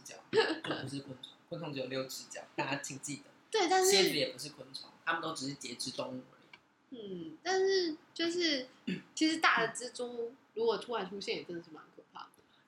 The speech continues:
Speaker 1: 一定是很可怕的啊！那个画面就是大家没有办法突然想象出，呃，怎么会是这么大只的东西？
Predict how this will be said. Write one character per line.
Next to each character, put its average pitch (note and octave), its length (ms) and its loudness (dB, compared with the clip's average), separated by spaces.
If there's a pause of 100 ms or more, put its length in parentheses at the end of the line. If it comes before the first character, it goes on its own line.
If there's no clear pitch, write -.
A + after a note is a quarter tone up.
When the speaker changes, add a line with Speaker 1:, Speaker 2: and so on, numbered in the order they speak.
(140)
Speaker 1:
一 E3 120 -6
定 A3 260 2
是 G3+ 180 -2
很 D#3+ 180 2
可 C#3+ 240 2
怕 C#3+ 260 8
的 C3 60 -2
啊！ - 360 -4
那 F#3 80 -8
个 D#3 220 -4
画 D3 240 8
面 D3 180 -2
就 E3+ 140 -6
是 E3 80 -8 (280)
大 D#3+ 160 8
家 - 20 4
没 D#3+ 80 0
有 D3 60 -2
办 D3+ 80 -6
法 D3+ 80 -6
突 D3+ 140 -4
然 C3+ 80 2
想 - 240 -6
象 C3+ 140 -4
出， - 120 -12
呃， E3+ 80 -2
怎 D3+ 100 -6 (240)
么 - 20 -18
会 D#3 140 -8
是 - 80 -14
这 E3+ 100 -10
么 D#3 100 -8
大 D3 240 4
只 C3+ 60 -4
的 - 60 -6
东 C3 140 -10
西？ - 120 -20